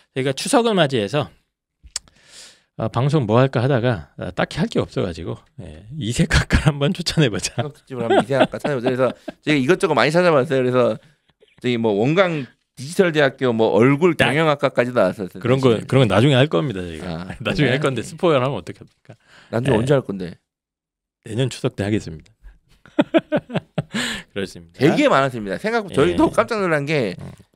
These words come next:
Speaker 2: 이게 이제 전문대까지 하면 정말 많더라고요.
Speaker 1: 정말
Speaker 2: 이색학과가.
Speaker 1: 많죠. 예.
Speaker 2: 사 년제도 요즘에는 좀 이색학과가 늘어나는 추세고.
Speaker 1: 네.
Speaker 2: 네.
Speaker 1: 그래서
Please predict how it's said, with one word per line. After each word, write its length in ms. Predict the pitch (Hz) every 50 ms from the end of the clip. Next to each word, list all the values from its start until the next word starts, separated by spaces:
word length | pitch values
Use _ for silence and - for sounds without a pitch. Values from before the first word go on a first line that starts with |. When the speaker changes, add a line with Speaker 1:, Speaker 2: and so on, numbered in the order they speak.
| _ _ _ _ _ _ _ -
Speaker 2:
이게 80 | - 156
이제 140 | 139 143 131
전문대까지 680 | - - 143 170 226 285 277 285 277 240 233 202 214
하면 280 | 220 220 208 196 151
정말 240 | - - 147 190 233 196
많더라고요. 420 | 123 104 90 - 110 104 87 80
Speaker 1:
정말 260 | 76 113 107 123 147
Speaker 2:
이색학과가. 380 | 147 143 131 104 90 - 90 82
Speaker 1:
많죠. 200 | 87 85 - -
예. 40 | -
Speaker 2:
사 140 | - - 208
년제도 440 | 240 254 277 240 240 233 214 220 180
요즘에는 440 | 151 147 175 190 190 185 185 180
좀 300 | 160 165 151 147 131 113 - _ _ _ _ _ -
이색학과가 560 | - 131 196 214 208 196 175 - 180 165 160
늘어나는 460 | 135 127 135 170 180 170 156 147 139 135
추세고. 540 | - 170 180 147 107 95 95 101 113 110
Speaker 1:
네. 220 | 95 87 82 80 76 82
Speaker 2:
네. 260 | 87 85 117 151 160 _ _ _
Speaker 1:
그래서 260 | - 107 - 110 101